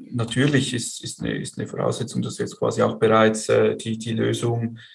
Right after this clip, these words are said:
ähm, äh, präsentiert. Also ich meine, wenn, wenn ich, wenn ich unterwegs bin, irgendwo hin möchte, dann habe ich ein, ein Karten-App auf dem Handy und das zeigt mir, wo ich bin und das zeigt mir, wo, wohin ich muss. Und, äh,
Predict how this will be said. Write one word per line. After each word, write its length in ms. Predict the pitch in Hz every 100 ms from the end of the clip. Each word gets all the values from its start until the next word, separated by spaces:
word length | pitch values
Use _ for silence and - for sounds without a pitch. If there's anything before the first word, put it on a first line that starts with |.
| _ _ _
ähm, 300 | 117 107 107 110 110 - 123
äh, 240 | 117 113
präsentiert. 580 | - 113 123 156 180 -
Also 300 | 113 117 - - - - -
ich 180 | 120
meine, 160 | 127 123
wenn, 220 | 131 131
wenn 120 | 127
ich, 300 | 139 143 - 110
wenn 160 | 131
ich 100 | 135
unterwegs 480 | 131 110 135 180 -
bin, 140 | 123 117
irgendwo 340 | 135 117 113
hin 180 | 120 139
möchte, 320 | 127 117 -
dann 160 | 117 120
habe 220 | 120 117
ich 140 | -
ein, 520 | 113 113 - 113 110 127
ein 120 | -
Karten-App 500 | 113 117 - 117 113
auf 140 | 113
dem 100 | 110
Handy 380 | 113 147 139 113
und 220 | 113 110
das 220 | 107 -
zeigt 300 | - 117 117
mir, 220 | 120 113 117
wo 100 | 113
ich 160 | -
bin 220 | 127 139
und 180 | 127 -
das 120 | -
zeigt 260 | - 120 -
mir, 180 | 127 -
wo, 180 | - 104
wohin 240 | 107 135
ich 160 | 170 120
muss. 280 | 113 -
Und, 180 | 117 113
äh, 180 | 110